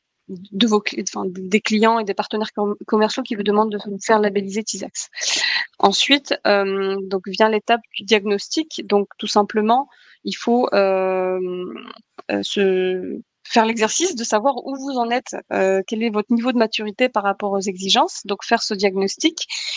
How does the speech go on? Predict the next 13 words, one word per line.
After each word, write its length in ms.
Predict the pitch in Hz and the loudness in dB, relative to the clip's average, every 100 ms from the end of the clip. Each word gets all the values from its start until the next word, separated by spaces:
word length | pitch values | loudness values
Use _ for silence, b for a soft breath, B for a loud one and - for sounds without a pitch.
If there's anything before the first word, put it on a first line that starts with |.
| B - | B 0
et, 300 | 226 262 254 | 0 0 -2
hem, 400 | - 196 190 190 196 _ _ _ _ _ _ - | -2 0 0 -4 -12 _ _ _ _ _ _ 0
une 160 | 233 220 | 0 2
fois 160 | 262 | 2
ce 140 | 254 214 | 0 -2
diagnostic 600 | 214 196 208 - - - | -2 -2 -4 -6 -8 0
fait, 240 | 262 302 | 2 2
finalement, 460 | - 208 202 220 240 | 0 -2 0 0 0
vous 140 | 208 | -4
allez 140 | 196 | -2
avoir 560 | 196 185 214 240 277 - _ _ _ - | -2 0 2 4 2 -4 _ _ _ 0
un, 460 | 220 214 214 208 208 | 2 4 2 0 0
des, 200 | 190 | 0